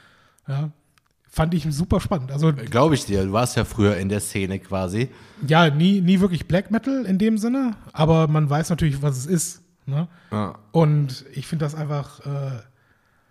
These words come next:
Speaker 1: absolut skurril, die, diese Geisteshaltung, die auch dahinter
Speaker 2: <laughs>
Speaker 1: steckt, ja. Und, äh, dieser absolute Nihilismus, der auch da dann irgendwo rausspricht, so, ja gut, es ist eh alles egal, ne, und, ne.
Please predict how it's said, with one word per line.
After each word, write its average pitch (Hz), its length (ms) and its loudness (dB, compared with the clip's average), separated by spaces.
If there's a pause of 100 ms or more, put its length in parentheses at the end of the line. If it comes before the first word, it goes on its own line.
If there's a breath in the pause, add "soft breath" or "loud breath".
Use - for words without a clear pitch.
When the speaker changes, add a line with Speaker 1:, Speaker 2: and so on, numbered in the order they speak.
(360)
Speaker 1:
absolut 175 500 -4
skurril, 147 720 -2
die, 143 400 0
diese 143 500 -2 (100)
Geisteshaltung, 160 760 0
die 165 100 2
auch 151 140 2
dahinter 143 360 2
Speaker 2:
<laughs> - 20 -4
Speaker 1:
steckt, - 520 -4
ja. 147 280 -2 (760 loud breath)
Und, 156 640 0
äh, 139 480 -2
dieser 143 340 0
absolute 151 640 0
Nihilismus, 156 720 0
der 175 160 0
auch 170 140 -2
da 170 180 2
dann 165 240 2
irgendwo 165 240 2
rausspricht, 170 800 -2
so, 151 140 2
ja 147 100 2
gut, 160 220 -2
es 135 140 -6
ist 139 120 -12
eh 160 140 0
alles 170 340 -2
egal, 156 640 -6
ne, 156 240 -4
und, 147 500 -6
ne. 139 100 -4